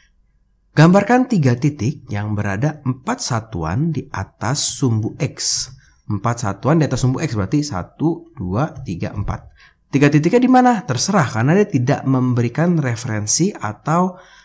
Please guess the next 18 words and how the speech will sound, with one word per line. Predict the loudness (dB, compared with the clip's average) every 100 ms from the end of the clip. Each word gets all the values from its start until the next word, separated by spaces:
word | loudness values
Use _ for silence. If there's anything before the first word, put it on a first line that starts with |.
| _ -10
eh, | -4 -2 0
jarak | 2 2 2
dari | 0 0 0
sumbu | 0 0 4
Y-nya. | 4 4 2
Ya | 0 0
udah, | 0
berarti | 0 -2
misalnya | -2 -4 -4
Kakak | -6 -4
taruh | -4 -4
di |
sini. | -2 -4 -4 -10 _ _ _ _ _ _
Nah, | -14 -12 -10 -14 -12 -6
ini | -2 -2
untuk | -2 -4 -8 -6
yang | -6 -6
A, | -4 -4 -6